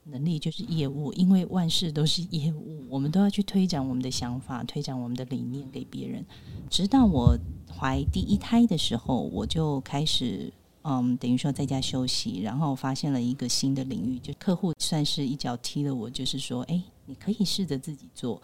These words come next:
但是我以前从来没有规划过这件事情，所以其实他是我的贵人。等到我开始自己做的时候，嗯，中间的过程我当然经历了很多，因为这有很多的血泪史。因为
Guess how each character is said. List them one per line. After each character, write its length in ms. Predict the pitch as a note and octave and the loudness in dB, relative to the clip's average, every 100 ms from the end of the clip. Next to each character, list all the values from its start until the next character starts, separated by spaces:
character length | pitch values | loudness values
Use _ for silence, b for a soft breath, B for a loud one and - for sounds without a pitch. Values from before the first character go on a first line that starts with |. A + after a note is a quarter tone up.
| B B B | B B B
但 160 | C4+ B3 | 6 10
是 80 | B3 | 10
我 100 | G#3 | 10
以 80 | |
前 160 | - C#3+ | 4 -2
从 480 | - - C3+ D#3+ F#3+ | -4 -2 0 4 4
来 160 | D3+ | 4
没 180 | B2+ C3 | 0 -2
有 120 | B2 | -4
规 220 | - C3 C3 | -6 -6 -4
划 200 | C#3 A#2+ | -2 -2
过 200 | B2+ A#2+ | -4 -4
这 120 | B2+ | -4
件 200 | A#2 A#2+ | -4 -2
事 240 | - - | -2 -2
情， 260 | - - - | -8 -8 -8
所 240 | - G3+ | -2 4
以 300 | A#3 D#3 A2+ - | 4 4 -2 -4
其 120 | - | -6
实 80 | E3 | -2
他 140 | D#3+ | -2
是 140 | F3 D3+ | -2 -4
我 100 | - | -6
的 60 | |
贵 280 | - C#3 D#2+ - | -8 -8 -8 -10
人。 160 | - - b b _ | -12 -14 b b _
等 100 | G3+ | 2
到 120 | C#4+ D4 | 4 6
我 60 | |
开 140 | G#3+ A3 | 4 2
始 140 | D#3+ | 2
自 120 | E3 | -2
己 120 | D#3+ B2 | -2 -2
做 220 | C#3+ A#2+ | -4 -4
的 80 | B2 | -2
时 160 | - | -2
候， 320 | A#2+ C#3+ A2 b b b b _ F#3 | -2 -4 -6 b b b b _ -2
嗯， 360 | D#3+ D3 C#3+ | 0 2 2
中 180 | F3+ B3+ | 4 6
间 120 | C#4 | 8
的 80 | G#3+ | 8
过 200 | G#3 F#3 | 6 2
程 320 | E3 D3 C3+ | 0 -2 0
我 140 | C3+ B2+ | -2 -2
当 240 | E3+ F#3+ | 2 4
然 180 | D#3 C#3 | 4 0
经 240 | - E3+ F3 | 0 2 2
历 100 | D#3 | 0
了 80 | C3+ | -4
很 240 | - G#2 - | -4 -6 -6
多， 320 | - C3 C3 B2 | -6 -4 -4 0
因 120 | F3 | 2
为 80 | D#3+ | 2
这 100 | F3 | 0
有 140 | D#3+ | 0
很 120 | C#3 | -2
多 160 | B2 C3+ | -4 -6
的 220 | C3+ B2 | -6 -4
血 300 | A#2 - B2 | -2 -2 -2
泪 180 | B2+ C#3 | -2 -2
史。 360 | B2 - B2 - | 2 2 0 -2
因 180 | D#3 E3 | -2 0
为 380 | D#3 C#3+ B2+ | 0 0 -2